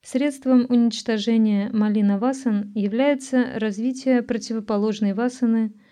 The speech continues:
называемой дайва-васана,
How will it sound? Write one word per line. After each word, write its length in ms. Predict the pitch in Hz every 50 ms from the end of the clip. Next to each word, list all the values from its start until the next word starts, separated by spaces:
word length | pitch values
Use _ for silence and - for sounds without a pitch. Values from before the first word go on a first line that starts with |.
| _ _ _
называемой 840 | - 220 214 190 220 208 196 233 247 254 254 240 240 226 226 214 208 - _ _ _ _ _ _ _ _ _ _ _ _ _ _ - - - _ _ _ _ _ _
дайва-васана, 1040 | - 226 - 226 240 247 226 247 240 220 220 196 185 - - 190 180 180 180 180 180